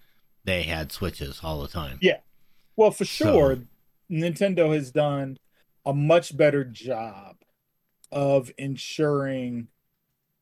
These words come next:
Speaker 2: stock on the shelves for a product you want people to buy.
Speaker 1: Right. Oh, yes. Well, they've always done a little bit better job of that than, than most companies.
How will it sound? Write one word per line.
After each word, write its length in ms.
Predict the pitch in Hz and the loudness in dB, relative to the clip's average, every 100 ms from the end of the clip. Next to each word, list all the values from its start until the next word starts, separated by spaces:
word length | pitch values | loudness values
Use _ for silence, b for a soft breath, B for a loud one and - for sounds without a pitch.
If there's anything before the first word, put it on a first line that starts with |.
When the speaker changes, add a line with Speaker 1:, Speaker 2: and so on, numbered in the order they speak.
| _ _ _ _ - | _ _ _ _ -14
Speaker 2:
stock 380 | - 160 151 147 | 0 2 2 0
on 160 | 143 | -2
the 60 | 131 | -2
shelves 640 | - 156 143 120 113 - | -2 2 4 2 -4 -14
for 220 | - 135 123 | -10 -6 -4
a 100 | - | -2
product 300 | 139 131 - | -2 -2 -8
you 100 | 131 | -10
want 180 | 123 117 | -10 -10
people 280 | 127 - 101 | -14 -14 -18
to 60 | |
buy. 200 | 95 87 _ _ - | -18 -20 _ _ -8
Speaker 1:
Right. 220 | 85 - - - _ _ _ | -8 -8 -14 -20 _ _ _
Oh, 200 | 147 165 | -2 0
yes. 400 | 156 151 113 - | 0 -2 -2 -2
Well, 240 | 123 127 131 | 0 0 0
they've 200 | 131 127 | 0 0
always 300 | 127 120 104 | 0 0 -2
done 220 | 110 101 | -2 0
a 80 | 98 | 0
little 200 | 98 85 | -2 -2
bit 160 | 80 | -4
better 240 | 87 82 82 | -4 -4 -4
job 300 | 85 80 76 | -4 -6 -6
of 60 | |
that 260 | 80 73 - | -6 -6 -6
than, 320 | 82 76 78 - _ _ _ _ _ _ _ _ _ - | -6 -6 -8 -12 _ _ _ _ _ _ _ _ _ -6
than 500 | 98 87 80 80 90 | -4 -2 -4 -4 -2
most 260 | 90 76 | -4 -4
companies. 600 | - 82 76 71 71 - | -6 -8 -8 -10 -12 -14